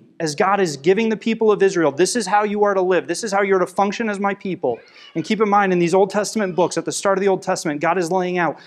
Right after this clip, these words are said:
how you are to be consecrated, how are you, how you are to be set apart from the people around you to show that you are my people and I am your God. In Deuteronomy nineteen fifteen,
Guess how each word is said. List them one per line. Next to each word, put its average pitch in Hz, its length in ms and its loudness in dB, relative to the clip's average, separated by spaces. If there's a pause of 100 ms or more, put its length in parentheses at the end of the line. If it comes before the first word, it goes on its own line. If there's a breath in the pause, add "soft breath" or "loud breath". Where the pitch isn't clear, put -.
how 185 280 0
you 202 120 4
are 208 80 6
to 208 60 2
be 202 100 -2
consecrated, 151 720 -2
how 156 180 -2
are 190 100 0
you, 202 280 -6
how 180 320 0
you 208 200 0
are 202 120 4
to 190 80 -2
be 170 100 -6
set 185 280 -2
apart 170 500 -2 (320 soft breath)
from 160 140 0
the 143 80 -2
people 165 340 0
around 190 420 0
you 110 280 -8 (140)
to - 60 -12
show 160 240 2
that 165 120 -2
you 170 120 0
are 147 100 2
my 143 260 2
people 190 320 -4
and 156 80 -2
I 156 100 2
am 165 100 -4
your 175 120 -4
God. 131 400 0 (420 soft breath)
In 160 120 0
Deuteronomy 180 520 4
nineteen 175 400 0
fifteen, 165 720 0